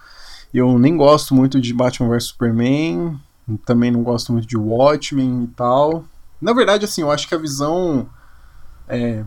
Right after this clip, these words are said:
bem rapidamente falando, eu acho que a visão que ele coloca em cima dos super-heróis chega a ser,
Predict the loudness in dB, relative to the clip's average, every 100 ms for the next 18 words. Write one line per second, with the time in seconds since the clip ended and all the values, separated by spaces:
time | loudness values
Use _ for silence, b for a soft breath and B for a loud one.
0 | 0 4 4 2 0 0 0 2 2 2
1 | 2 0 -2 -6 -4 -4 -4 -4 0 0
2 | 0 -2 -4 -4 -4 -6 -6 -2 2 2
3 | 2 0 0 0 -2 -4 -4 -2 -2 -4